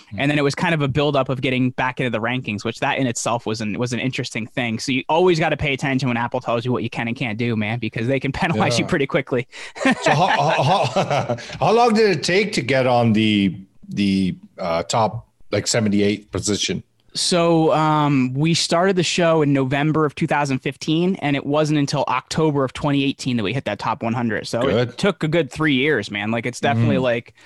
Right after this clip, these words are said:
Speaker 2: showing up every day, grinding and making that work to, to really, you know, get to that ranking.
Speaker 1: Uh, any, any tips for people that how they can reach?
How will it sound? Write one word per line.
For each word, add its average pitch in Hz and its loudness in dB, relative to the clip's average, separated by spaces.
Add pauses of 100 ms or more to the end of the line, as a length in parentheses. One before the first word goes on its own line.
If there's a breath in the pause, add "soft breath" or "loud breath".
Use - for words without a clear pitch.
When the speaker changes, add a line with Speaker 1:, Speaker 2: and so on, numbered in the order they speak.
(600 loud breath)
Speaker 2:
showing 160 2
up 143 -2
every 139 0
day, 135 0
grinding 127 0
and 123 2
making 123 -2
that 107 -2
work 123 -2
to, 110 -2
to 123 -4
really, 120 -2
you 117 -6
know, 113 -4
get 123 -6
to 127 -6
that 110 -4
ranking. 117 -6 (440)
Speaker 1:
Uh, 135 0
any, 151 2
any 156 2
tips 170 0
for 165 2
people 165 2
that 131 0
how 131 2
they 135 2
can 123 0
reach? 135 0